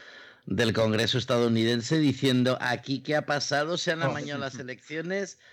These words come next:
Speaker 1: ¿ha estado todo, eh, sesgado y manipulado o cómo?". Yo solo tengo, solo puedo recomendar una fantástica, enormemente increíble película,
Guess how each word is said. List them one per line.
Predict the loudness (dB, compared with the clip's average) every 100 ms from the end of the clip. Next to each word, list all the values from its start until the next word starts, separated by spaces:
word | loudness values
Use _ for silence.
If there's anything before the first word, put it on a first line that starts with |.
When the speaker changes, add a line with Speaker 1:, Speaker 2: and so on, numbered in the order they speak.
| -16 -2
Speaker 1:
¿ha | -2
estado | 0 2 2 0 -2
todo, | -2 0 0 0 0 0
eh, | 0 -2 -2 -2 -4 -4 -4 -6 -8 -14 _ _ -14
sesgado | -2 -2 -2 0 2 4 2 2
y | 0
manipulado | -2 -4 -6 -6 -2 0 2 0 0
o | -2 -4
cómo?". | -4 -2 -6 -10 _ _ _
Yo | -10 0 2 2
solo | 2 0 2 0
tengo, | 0 0 2 0
solo | 0 0 2
puedo | 2 2
recomendar | 0 -2 0 0 0 2 2 0 -6
una | -4 0 0 -2
fantástica, | -8 -4 -2 -2 -2 -2 -2 -2 -4 -12 -10 -6 -4
enormemente | -2 -2 0 0 0 2 0 0
increíble | -2 0 0 2 2
película, | 2 2 4 4 4 2